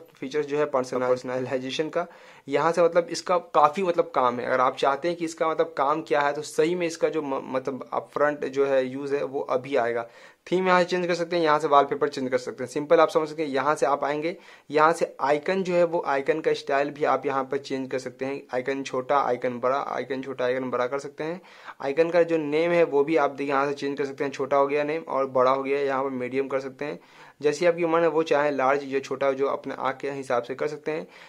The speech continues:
यहाँ डिज़ाइन भी चेंज हो जाएगा, देखिए पहले ऐसा था अब ऐसा हो गया। और यहाँ से कस्टमाइज भी कर सकते हैं। जिस तरह से चाहें उस तरह से आप करके उसको क्लिक करके यहाँ पे एग्री कंटिन्यू करेंगे तो उस हिसाब से इसको अपने हिसाब से कस्टमाइज कर सकते हैं। जितना चाहे उतना आप छोटा बड़ा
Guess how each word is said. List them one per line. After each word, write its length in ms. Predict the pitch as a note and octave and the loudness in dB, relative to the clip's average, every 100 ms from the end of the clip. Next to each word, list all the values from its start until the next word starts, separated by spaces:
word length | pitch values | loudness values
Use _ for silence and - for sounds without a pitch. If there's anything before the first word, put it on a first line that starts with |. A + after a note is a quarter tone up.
| _ | _
यहाँ 140 | D3+ D3 | -2 0
डिज़ाइन 380 | D3 D3+ D#3+ E3 | 2 2 2 0
भी 100 | E3 | 0
चेंज 220 | D#3+ D#3+ | -2 0
हो 60 | |
जाएगा, 200 | D#3 D#3 | 2 2
देखिए 200 | D3+ D3+ D3 | 2 -2 0
पहले 280 | C3+ C3+ | 2 4
ऐसा 220 | C3 B2+ D3 | 2 0 -2
था 240 | E3 F3+ - _ _ - | -2 -4 -10 _ _ -4
अब 180 | D3+ C3 | 0 2
ऐसा 240 | C3 D3+ | 4 4
हो 140 | D3 | 2
गया। 240 | C#3+ D#3 E3+ - - - | 2 -4 -6 -16 -10 0
और 180 | C3+ | 2
यहाँ 240 | C3+ C3 C#3+ | 2 0 -2
से 140 | D3 | -2
कस्टमाइज 580 | D3 C3+ B2+ C3 B2+ C3+ | -2 -2 -2 -2 0 -2
भी 140 | C3 C#3 | -4 -2
कर 120 | B2+ | -2
सकते 280 | B2 A#2 B2 | -2 -6 -6
हैं। 140 | A#2+ | -6
जिस 180 | B2 B2+ | -6 -4
तरह 140 | C3 B2+ | 0 0
से 100 | B2+ | 0
चाहें 260 | B2+ C3 | -2 -2
उस 140 | C3 - | -6 -4
तरह 120 | C3 | -4
से 140 | B2+ | 0
आप 140 | B2 B2 | -2 0
करके 300 | B2+ B2+ D3 | -4 -4 -6
उसको 200 | C#3 C3 | -8 -8
क्लिक 260 | B2+ C3 C3 | -6 -6 -6
करके 320 | B2+ E3+ G3 - - - C#3+ | -6 -8 -12 -16 -20 -12 -6
यहाँ 160 | C#3+ | -4
पे 120 | C#3+ | -2
एग्री 220 | C3+ C#3 D3 | -2 -2 -2
कंटिन्यू 360 | C#3+ C#3 C#3+ | -4 -4 -4
करेंगे 240 | C#3+ C3+ C3+ | -2 -2 -4
तो 80 | |
उस 120 | C#3 C#3+ | -10 -6
हिसाब 220 | C3+ B2+ | -2 -2
से 120 | C3+ | -4
इसको 180 | B2+ - | -10 -8
अपने 320 | - - C#3 | -6 -6 -6
हिसाब 240 | C3+ B2+ B2 | -4 -2 -2
से 100 | C3 | -2
कस्टमाइज 400 | B2 B2 B2+ C#3 | -4 -2 -2 -2
कर 120 | D3 | -4
सकते 240 | C#3+ - | -4 -6
हैं। 100 | D3+ | -8
जितना 280 | C#3 C3 C3 | -6 -4 -4
चाहे 220 | C3 C3 | -2 -2
उतना 240 | B2+ C3 B2+ | -2 -2 0
आप 160 | B2 | 0
छोटा 260 | - B2+ C3+ | -4 -4 -2
बड़ा 280 | B2+ B2+ | 0 -2